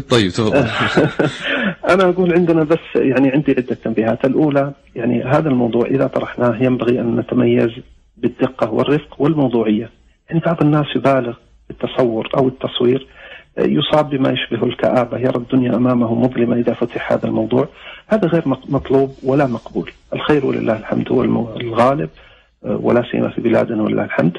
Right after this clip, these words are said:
Speaker 2: مشكلتنا وجود المشكلة وليس غلبتها. يعني إصابة قلة قليلة، آه، هي التي تجعلنا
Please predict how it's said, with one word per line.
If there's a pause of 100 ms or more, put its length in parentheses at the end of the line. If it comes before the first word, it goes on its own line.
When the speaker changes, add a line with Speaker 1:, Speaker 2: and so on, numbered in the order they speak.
(380)
Speaker 2:
مشكلتنا
وجود
المشكلة (100)
وليس
غلبتها. (720)
يعني
إصابة
قلة
قليلة، (260)
آه،
هي
التي
تجعلنا